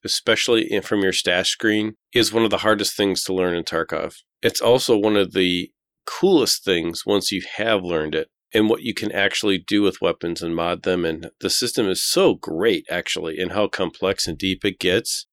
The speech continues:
But it definitely, this is gonna make it easier to understand which slots are compatible with, with which items,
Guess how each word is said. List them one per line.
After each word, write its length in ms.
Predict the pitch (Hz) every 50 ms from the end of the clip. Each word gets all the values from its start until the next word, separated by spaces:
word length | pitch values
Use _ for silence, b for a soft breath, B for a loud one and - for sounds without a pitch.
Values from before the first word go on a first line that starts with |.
| _ -
But 220 | 120 110 110 101
it 180 | 117 107 - -
definitely, 800 | - 123 127 123 - - 117 104 101 101 95 95 95 92 - _ _ _ _ -
this 160 | 120 113 -
is 100 | 151 147
gonna 200 | 139 185 165 135
make 260 | 107 101 101 107 107
it 160 | 117 107 - - -
easier 420 | 104 104 107 107 104 113 110 104
to 180 | 95 101 - -
understand 800 | 98 98 92 95 92 - - - - 98 98 98 92 87 82
which 260 | 78 85 90 - - -
slots 320 | - 80 87 92 - -
are 60 | 82
compatible 640 | - - 98 90 - 85 82 82 90 90 90 85 85
with, 140 | 85 - - - _ _ _ _ -
with 180 | 107 101 90 - -
which 320 | 104 95 95 87 - - - -
items, 580 | 87 87 87 90 104 135 170 180 - - -